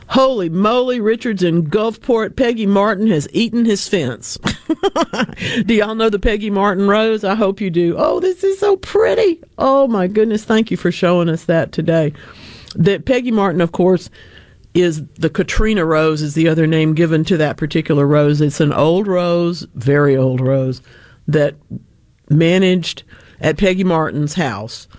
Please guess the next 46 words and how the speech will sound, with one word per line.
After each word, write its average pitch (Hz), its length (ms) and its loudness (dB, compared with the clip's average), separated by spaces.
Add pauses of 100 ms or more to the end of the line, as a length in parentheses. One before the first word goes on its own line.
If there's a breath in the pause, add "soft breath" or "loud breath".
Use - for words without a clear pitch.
(320 soft breath)
to 151 420 0 (120)
continue 165 600 0
to 175 100 -2
bloom 147 600 0
even 151 320 2
through 175 260 2
Katrina. 143 540 0
It 151 100 2
was 139 320 0 (200)
submerged 160 680 -2
in 135 300 0 (220)
many 175 340 4
feet 180 500 -4 (140)
of 147 180 0
water 139 540 0 (600 loud breath)
and 139 220 0
still 160 340 0
had 143 200 0
flowers 147 400 0
on 127 180 0
it - 100 -2
when 135 160 2
they 135 120 2
got 131 180 0
home 139 280 2
six - 280 -4
weeks 131 260 -2
later. 117 340 2
So 131 300 0
it's 139 200 0
a, 131 200 0
it's 147 180 -2
a 151 40 4
rose 160 360 0
that 160 140 0
has 143 180 0
been 143 240 0
propagated 151 720 -2 (460 loud breath)
for 156 240 0
the 143 100 2
benefit 156 460 0
of 127 300 0
restoration 151 680 0
in 143 140 2
many 147 200 2
places, 156 560 2